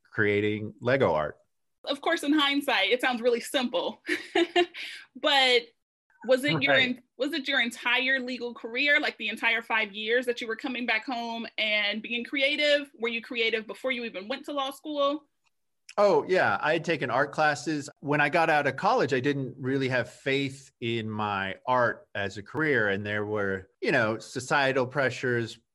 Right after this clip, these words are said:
Speaker 1: maybe some parental pressures to become a professional. And law school seemed like the right choice at the time. And so I went to law school and, and got my degree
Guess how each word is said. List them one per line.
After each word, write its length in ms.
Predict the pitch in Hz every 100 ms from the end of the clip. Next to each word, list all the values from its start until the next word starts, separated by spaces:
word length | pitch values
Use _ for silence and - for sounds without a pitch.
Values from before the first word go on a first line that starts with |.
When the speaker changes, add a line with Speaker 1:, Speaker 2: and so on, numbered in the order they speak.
| -
Speaker 1:
maybe 240 | 131 107 104
some 180 | 98 98
parental 640 | - 123 139 139 139 127
pressures 600 | 135 127 117 135 113 110
to 80 | 120
become 340 | 120 123 123
a 40 | 120
professional. 880 | 120 120 147 190 - 123 87 73 - -
And 420 | 110 107 104 101
law 220 | 104 104 117
school 320 | - 127 113
seemed 300 | - 120 110
like 240 | 110 107
the 80 | 110
right 240 | 107 104 104
choice 680 | - 156 82 - - - _ -
at 180 | 92 -
the 80 | 95
time. 520 | 117 117 98 85 101
And 260 | 110 95 92
so 280 | - 107 101
I 340 | 98 95 90 90
went 200 | 98 98
to 80 | 110
law 180 | 131
school 360 | 165 - 123 113
and, 120 | 101
and 280 | 95 95 92
got 200 | 98 98
my 120 | 104
degree 880 | 107 110 113 127 143 147 147 143 143